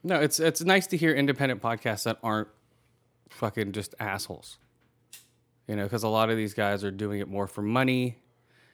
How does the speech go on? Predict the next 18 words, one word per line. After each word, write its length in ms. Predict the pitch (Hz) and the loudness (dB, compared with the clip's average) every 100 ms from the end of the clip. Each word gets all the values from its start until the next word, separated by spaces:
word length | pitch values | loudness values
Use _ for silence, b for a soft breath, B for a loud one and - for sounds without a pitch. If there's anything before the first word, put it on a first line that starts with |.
| - | -6
and 160 | 120 117 | -2 -2
it's 100 | - | 0
good 200 | 131 120 | 0 0
to 80 | 113 | 0
hear 260 | 120 113 | 2 2
podcasts 520 | 104 113 110 117 107 | 2 0 2 2 0
that 100 | 113 | 0
are 80 | 107 | -2
doing 320 | 101 113 110 | 0 0 0
it 180 | 107 87 | 0 -2
just 320 | 98 113 101 - _ | 0 0 0 -10 _
to 120 | - 104 | -8 -6
do 320 | 95 107 104 | -6 -2 0
it 100 | 104 | 0
because 260 | 107 113 | -2 -2
they 120 | 98 92 95 | 0 -2 2
like 220 | 101 101 | 0 2
it, 140 | 107 | -2